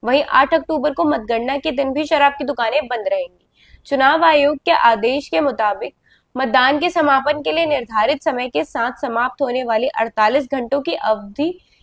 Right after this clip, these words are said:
के दौरान वोटिंग एरिया के अंदर घर, दुकान, शराब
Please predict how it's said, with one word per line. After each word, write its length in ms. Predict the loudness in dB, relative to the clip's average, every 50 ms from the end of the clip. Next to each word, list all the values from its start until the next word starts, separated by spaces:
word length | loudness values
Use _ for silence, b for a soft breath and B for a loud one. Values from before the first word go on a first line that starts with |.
| b b _
के 100 | 0 0 2
दौरान 520 | 4 4 4 4 4 2 0 0 -2 -6 -2
वोटिंग 440 | 2 4 4 4 4 0 -2 0 0
एरिया 300 | -2 0 0 -2 -4 -2
के 120 | -2 -2
अंदर 300 | -2 -2 -2 -2 -4 -4 -4
घर, 320 | -6 -4 -2 -2 -2 -4 -10 _ _
दुकान, 440 | -6 -6 -4 -2 -2 -2 -2 -2 -6 -6
शराब 360 | -4 -2 2 4 4 4